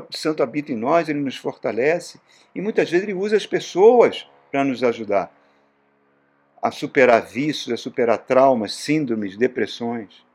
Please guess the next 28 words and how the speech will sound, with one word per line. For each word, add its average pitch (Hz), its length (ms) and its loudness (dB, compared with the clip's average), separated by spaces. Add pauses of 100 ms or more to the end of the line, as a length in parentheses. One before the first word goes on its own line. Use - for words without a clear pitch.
(920)
Os 143 100 -16
suicídios 180 640 -6
têm 175 180 -6
que - 80 -16
ser 180 120 -12
enfrentados, 151 760 -8
irmãos. 85 300 -14 (2000)
Um 113 140 0
ano, 147 420 0
re-, 117 220 -6 (220)
acho - 160 -6
que - 60 -20
foi 139 80 -6
ano 139 100 -6
passado, 139 520 -4
num 139 120 -6
culto 139 480 -10 (420)
da 113 100 -2
igreja, 135 300 -2
eu 127 60 -6
fiz 131 240 -16
um 123 80 -10
culto 131 520 -12 (120)
triste, 135 680 -8 (460)
porque 120 400 -8
foi 127 320 -10
quase 123 400 0
com, 113 260 -12